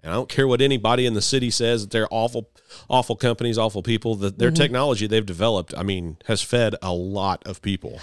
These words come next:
Speaker 2: I will say, on Telegram, the whole, there is a, an entire movement of limiting, um, food to the plate, to your plate,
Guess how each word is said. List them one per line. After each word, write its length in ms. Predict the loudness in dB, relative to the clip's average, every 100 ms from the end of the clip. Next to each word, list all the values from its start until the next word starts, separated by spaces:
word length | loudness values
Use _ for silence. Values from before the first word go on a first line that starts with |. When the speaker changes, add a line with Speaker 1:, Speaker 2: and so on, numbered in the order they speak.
| -6 4
Speaker 2:
I 140 | 6
will 300 | 8 8 8
say, 580 | 4 4 6 6 2 0 2
on 260 | 4 4
Telegram, 760 | 4 6 6 6 4 6 4 2 -4 -2
the 220 | 2 6
whole, 300 | 8 8 8
there 240 | 4 6 6
is 200 | 6 6
a, 160 | 4
an 220 | 4 4 4
entire 560 | 2 -2 -2 2 2
movement 840 | 4 6 6 4 -2 -2 -6 -12 -12 _ 0
of 180 | 2 2
limiting, 880 | 2 4 6 4 2 2 2 0 -4 _ -20 -20 -20 -2
um, 340 | 4 6 4 2
food 400 | 4 6 6 4
to 80 | 0
the 120 | 0
plate, 560 | 2 0 0 -4 -8 -8 _ -2
to 100 | 0
your 200 | 2 2
plate, 480 | 0 -4 -4 -10